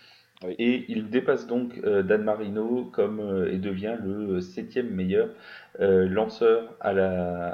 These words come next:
Speaker 2: à la passe, euh, de la N F L, de l'histoire de la N F L, et il devrait normalement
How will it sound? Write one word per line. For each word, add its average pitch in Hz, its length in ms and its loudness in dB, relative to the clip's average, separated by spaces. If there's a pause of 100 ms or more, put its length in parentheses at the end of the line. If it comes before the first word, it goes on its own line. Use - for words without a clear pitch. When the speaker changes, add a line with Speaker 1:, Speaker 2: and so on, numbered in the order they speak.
Speaker 2:
à 90 80 -6
la 87 120 0
passe, - 480 -4
euh, 95 100 0
de 101 480 -6
la 90 640 0 (120)
N 107 260 -2
F - 80 -4
L, 98 140 -2
de 85 60 -6
l'histoire 95 360 -2
de 101 80 0
la 98 80 -2
N 98 160 -4
F - 60 -6
L, - 240 -2
et 107 100 -4
il 107 80 -8
devrait 117 520 0 (300)
normalement 98 560 -2